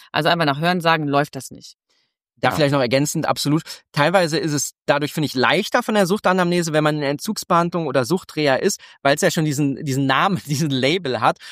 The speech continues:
Speaker 2: und da irgendwie klar ist, dass das einen großen Teil der Anamnese einnehmen wird. Da habe ich seltener erlebt, dass Leute da sehr ausweichend antworten als im anderen Kontext. Da kann es aber da viel mehr dazu kommen, dass die Leute bei der Aufnahme schon sehr entzügig sind und dadurch häufig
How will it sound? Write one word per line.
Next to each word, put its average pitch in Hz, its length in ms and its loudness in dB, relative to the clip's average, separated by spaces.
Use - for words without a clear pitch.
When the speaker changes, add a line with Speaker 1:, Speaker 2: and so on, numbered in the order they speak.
Speaker 2:
und 143 260 -2
da 139 220 2
irgendwie 147 240 -4
klar 147 320 0
ist, - 160 -6
dass 139 100 2
das 135 140 0
einen 139 80 0
großen 139 320 -2
Teil 135 200 0
der 135 120 0
Anamnese 120 540 -2
einnehmen 117 800 -4
wird. 113 160 0
Da 113 60 2
habe 131 120 0
ich - 80 -4
seltener 139 340 2
erlebt, 123 320 0
dass 123 160 -4
Leute 127 240 0
da 113 140 2
sehr 120 160 0
ausweichend 123 680 -2
antworten 113 480 -4
als - 140 -6
im 117 80 -14
anderen 156 320 -4
Kontext. 175 480 -4
Da 220 220 2
kann 262 160 -2
es 190 100 -2
aber 160 200 2
da 170 320 0
viel 214 200 -2
mehr 196 120 2
dazu 160 280 0
kommen, 170 180 -2
dass 160 140 -2
die - 80 -6
Leute 151 280 2
bei 143 140 2
der 135 260 2
Aufnahme 143 360 -2
schon 147 120 -6
sehr 143 140 -2
entzügig 202 640 -4
sind 160 300 -4
und 139 180 -2
dadurch 156 280 0
häufig 170 300 -2